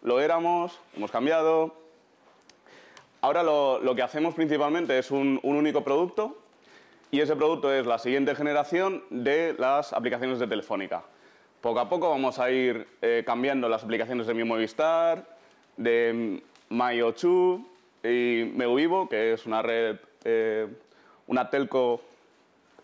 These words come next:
eh, que pertenece a Telefónica y tiene más de cien millones de clientes en Brasil. Y, por ejemplo, eh, las siguientes que vienen es, eh, la de Mi Movistar España, que será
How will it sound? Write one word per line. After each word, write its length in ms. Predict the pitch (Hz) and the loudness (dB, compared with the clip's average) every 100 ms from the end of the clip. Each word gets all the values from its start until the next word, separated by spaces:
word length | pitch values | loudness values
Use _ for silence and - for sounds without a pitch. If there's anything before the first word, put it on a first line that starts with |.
| _ - | _ -2
eh, 520 | 117 113 113 110 110 | 0 2 2 0 -4
que 80 | 120 | -4
pertenece 340 | 117 113 120 131 | -2 -2 -2 -2
a 20 | |
Telefónica 500 | 120 120 139 147 127 | -2 0 -2 0 0
y 40 | |
tiene 180 | 113 117 | -2 -4
más 200 | 113 107 | -4 -2
de 340 | 113 110 107 - - _ | -2 -2 -4 -12 -20 _
cien 160 | - 127 | -6 -2
millones 260 | 127 127 117 | 0 0 -2
de 80 | |
clientes 300 | 113 123 127 | 0 0 0
en 80 | 120 | -2
Brasil. 320 | 113 120 165 - - - _ - _ _ - - - - - - _ _ _ _ _ _ - _ _ - | -2 -2 -4 -6 -20 -20 _ -20 _ _ -20 -20 -20 -20 -20 -20 _ _ _ _ _ _ -20 _ _ -2
Y, 400 | 151 156 160 165 | 0 2 2 2
por 140 | 131 | 0
ejemplo, 640 | 123 131 127 135 135 139 131 | -2 -2 0 2 4 4 2
eh, 260 | 123 120 120 | 2 2 2
las 180 | 113 110 | 0 -2
siguientes 400 | 131 131 135 131 | -2 0 0 -2
que 200 | 139 131 | 0 0
vienen 400 | 139 160 165 160 | 2 0 0 0
es, 680 | 135 131 127 123 120 - - | 0 0 0 -2 -4 -10 -6
eh, 220 | 110 117 113 | 0 2 2
la 100 | 113 | 0
de 60 | |
Mi 120 | 117 120 | 0 -2
Movistar 360 | 120 113 117 | -2 -2 -2
España, 500 | 120 - 175 190 233 - _ | -2 -2 -2 -4 -6 -12 _
que 100 | 120 | -14
será 640 | - 110 110 110 107 107 | -6 -2 0 -2 -4 -6